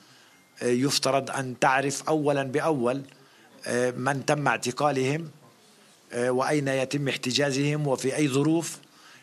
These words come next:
لكن إسرائيل، آه، لم تفصح، الأمر الذي يعني أن هناك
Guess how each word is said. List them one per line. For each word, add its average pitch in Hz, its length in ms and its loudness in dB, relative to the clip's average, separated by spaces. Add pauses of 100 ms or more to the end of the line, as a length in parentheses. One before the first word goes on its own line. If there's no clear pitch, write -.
(140)
لكن 135 360 0
إسرائيل، 139 720 0 (440)
آه، 123 580 0 (920)
لم 147 220 0
تفصح، - 540 0 (840)
الأمر 143 300 0
الذي 143 680 0
يعني 135 540 0
أن 139 380 0 (220)
هناك 143 600 -2